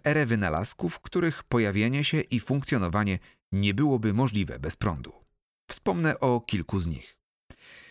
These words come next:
Dzisiaj w każdym domu znajduje się lodówka. Dzięki niej możliwe jest przechowywanie pożywienia i utrzymywanie go w stanie świeżości przez długi czas.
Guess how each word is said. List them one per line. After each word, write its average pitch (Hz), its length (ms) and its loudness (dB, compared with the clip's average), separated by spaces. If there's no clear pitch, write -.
Dzisiaj 139 520 0
w - 140 -10
każdym 151 460 0
domu 110 280 2
znajduje 110 480 -2
się - 140 -4
lodówka. 95 500 -4
Dzięki 107 440 0
niej 110 220 2
możliwe 110 420 2
jest 104 220 -2
przechowywanie 110 680 0
pożywienia 107 640 0
i 175 160 0
utrzymywanie 139 680 0
go 113 140 2
w - 80 -4
stanie 120 280 0
świeżości 90 640 -2
przez 135 420 0
długi 98 360 0
czas. - 440 -4